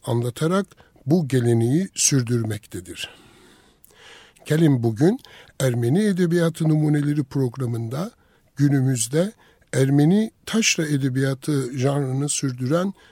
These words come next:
Mıgırdiç Margosyan'dan ve onun kült eseri Gavur Mahallesi'nden bahsedelim. Margosyan bin dokuz yüz otuz sekizde Diyarbakır'ın Hençepek Mahallesi'nde, yani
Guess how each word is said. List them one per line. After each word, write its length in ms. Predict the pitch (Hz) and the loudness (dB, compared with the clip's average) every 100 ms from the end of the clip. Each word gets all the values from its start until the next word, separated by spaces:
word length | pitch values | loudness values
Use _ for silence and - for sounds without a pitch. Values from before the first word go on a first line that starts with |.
| _ | _
Mıgırdiç 480 | 139 147 147 139 - | -2 -2 -2 -4 -4
Margosyan'dan 920 | 127 120 107 107 - 110 98 139 180 190 _ - _ - | 0 0 -2 -6 -6 -6 -6 -2 -2 -4 _ -20 _ -4
ve 300 | 120 139 143 - - - | 0 0 0 -10 -12 2
onun 300 | 143 170 180 | 4 6 2
kült 420 | - - 190 - | -2 -4 -4 -4
eseri 480 | 117 - 113 180 190 _ _ | -6 -4 0 0 0 _ _
Gavur 300 | 117 135 156 | -2 2 2
Mahallesi'nden 840 | 143 120 113 110 - 117 117 110 | 2 0 -2 -4 -2 -2 -2 -4
bahsedelim. 580 | 101 90 - 90 85 71 - _ _ _ _ _ _ - _ _ _ _ _ _ - _ _ _ _ | -6 -6 -6 -8 -16 -16 -20 _ _ _ _ _ _ -20 _ _ _ _ _ _ -20 _ _ _ _
Margosyan 760 | 139 160 160 156 - 175 214 - _ - | 2 2 2 -2 2 2 2 -8 _ -4
bin 200 | 156 156 | 0 0
dokuz 240 | 151 151 | 0 -2
yüz 140 | 151 139 | -2 -4
otuz 260 | 135 131 | -6 -2
sekizde 720 | - 127 - 131 117 170 214 - - | 0 -2 -6 -6 -2 0 0 -4 0
Diyarbakır'ın 760 | 156 160 131 123 110 147 220 - _ _ _ _ | 2 2 -2 -6 -4 -2 -2 -6 _ _ _ _
Hençepek 640 | - 160 156 131 147 127 | -2 0 0 -2 -4 -4
Mahallesi'nde, 840 | 131 113 113 110 - 110 107 143 190 _ - _ | -4 -2 -2 -4 -4 -4 -4 -4 -6 _ -20 _
yani 440 | 151 165 170 202 | 2 4 6 2